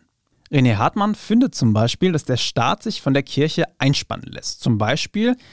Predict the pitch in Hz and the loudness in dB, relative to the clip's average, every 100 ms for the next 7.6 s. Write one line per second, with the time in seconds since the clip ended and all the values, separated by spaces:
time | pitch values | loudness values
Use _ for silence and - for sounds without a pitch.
0 | - - - 131 160 160 131 - 165 196 | -20 -20 -2 2 2 2 0 2 0 2
1 | 170 - - 135 101 - - - - - | 0 0 2 0 0 -8 -16 -14 -14 -16
2 | - - 131 185 208 - 147 139 131 185 | -20 -6 2 4 4 2 2 2 4 2
3 | 214 - 127 135 131 139 139 117 151 185 | 2 0 0 2 4 4 2 2 4 2
4 | 127 110 - 170 185 185 - - 123 - | 0 -4 0 2 2 0 -2 -2 -2 0
5 | - 226 180 190 - - 156 190 - - | 0 2 4 2 0 -4 0 0 -2 -8
6 | 98 - 110 110 185 - - 165 156 165 | -10 -6 -4 -2 -4 -6 -2 0 0 -2
7 | 151 - - - - - | -2 -2 -4 -6 -14 -14